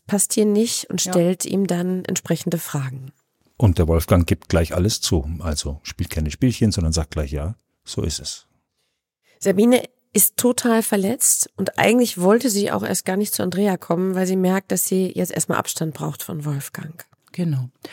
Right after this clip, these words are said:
Speaker 2: Und auf Sabines Wunsch hin handeln wir aus, dass Wolfgang erstmal aus der Familienwohnung auszieht. Vorübergehend in so eine Interimswohnung für drei Monate.
Speaker 1: Und was sagen Sie den Kindern?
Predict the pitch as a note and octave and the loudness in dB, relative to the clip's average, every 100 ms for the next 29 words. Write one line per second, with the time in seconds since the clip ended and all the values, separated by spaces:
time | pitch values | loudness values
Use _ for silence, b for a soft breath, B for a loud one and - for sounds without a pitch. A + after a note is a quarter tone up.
0 | B B B F#3+ F3 D#3+ E3+ F3 F3 - | B B B 2 2 2 0 2 2 2
1 | F3+ F#3 - F3 F#3 F3+ C#3+ E3 F3+ F3 | 2 2 2 4 4 4 2 4 4 4
2 | E3 D3+ D3 - C#3+ D#3+ - C#3+ - C#3+ | 2 2 0 0 0 2 2 2 2 2
3 | D3+ - - D3+ C#3+ C#3+ C#3 - D3 C#3 | 0 0 -2 0 -2 -4 -4 -2 -2 -2
4 | - C3+ - C#3+ C3 B2 B2 B2 A#2+ A#2+ | -2 0 0 -2 0 0 2 0 0 0
5 | A#2+ D3 - C#3+ - - C#3 - _ _ | -2 -2 0 4 4 2 -2 -8 _ _
6 | _ - - - D#3 E3+ G3 F3 F3 E3 | _ -16 -14 -4 0 4 2 2 0 0
7 | - C#3+ C#3 C3+ G3 A3 G#3 F3 E3 - | -2 -2 0 0 0 0 0 0 -2 0
8 | D3+ D3+ C#3+ C#3+ - C3+ C3+ B2+ - - | 2 2 0 -6 -6 -4 -4 -4 -10 -16
9 | A#2 _ _ _ _ - F3 E3+ E3 F3+ | -20 _ _ _ _ -4 -2 2 2 2
10 | F3 F3 D#3+ D#3+ D3+ D3+ D3 E3 G3 | 0 0 -2 -2 -2 -4 -2 -2 -4